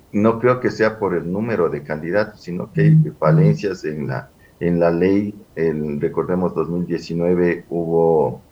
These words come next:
más de ochenta mil candidatos, eh, hoy tuvimos sesenta y un mal que, eh, sesenta y un mil candidatos, pero, eh,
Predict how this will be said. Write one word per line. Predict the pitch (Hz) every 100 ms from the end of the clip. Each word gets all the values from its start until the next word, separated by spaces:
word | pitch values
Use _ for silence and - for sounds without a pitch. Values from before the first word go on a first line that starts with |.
| _ - - _
más | 78 82 87
de | 90 - -
ochenta | 87 - 90 80
mil | 82 90
candidatos, | 90 80 69 85 85 - 76 71 -
eh, | 62 50 _ _ _
hoy | - 85 87 -
tuvimos | 82 82 87 90 -
sesenta | 71 - 71 73
y | 80
un | 85
mal | 85 85
que, | 95 90 82 - -
eh, | 78
sesenta | 78 - 73 71
y | 76
un | 85
mil | 90 92
candidatos, | 101 90 90 82 - 87 - - - _
pero, | 104 101 107 104 -
eh, | 85 80